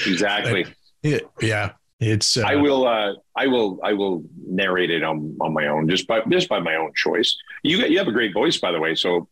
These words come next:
Speaker 1: any reason you didn't do it, uh,
Speaker 2: Uh,
Speaker 1: versus having somebody else?
Speaker 2: Uh, you know, I went, uh, uh, the,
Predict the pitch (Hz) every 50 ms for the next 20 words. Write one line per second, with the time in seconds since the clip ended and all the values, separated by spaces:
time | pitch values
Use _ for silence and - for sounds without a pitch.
0 | _ - 90 98 104 95 87 104 101 87 98 95 90 85 82 76 87 82 92 101
1 | 98 110 110 113 131 139 135 _ - 104 98 92 90 87 85 85 85 - 98 95
2 | 90 - 95 87 - - - - - - - 90 92 92 85 - - 85 87 85
3 | 85 - - - - - - - - - 160 160 160 165 156 143 143 - - 143
4 | 143 147 147 151 151 151 147 135 139 143 143 143 143 143 139 135 135 131 123 127
5 | 123 120 117 - - 123 123 120 120 120 123 120 113